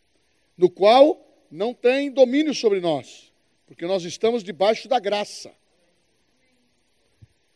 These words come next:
E para falar sobre família,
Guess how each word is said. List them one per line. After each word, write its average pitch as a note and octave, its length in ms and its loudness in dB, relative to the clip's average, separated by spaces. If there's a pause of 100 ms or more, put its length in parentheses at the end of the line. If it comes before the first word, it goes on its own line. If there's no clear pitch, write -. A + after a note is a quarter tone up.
(840)
E C#3+ 80 -20
para A#3+ 220 -4
falar B3+ 420 2
sobre G3+ 500 4
família, F#3 1040 0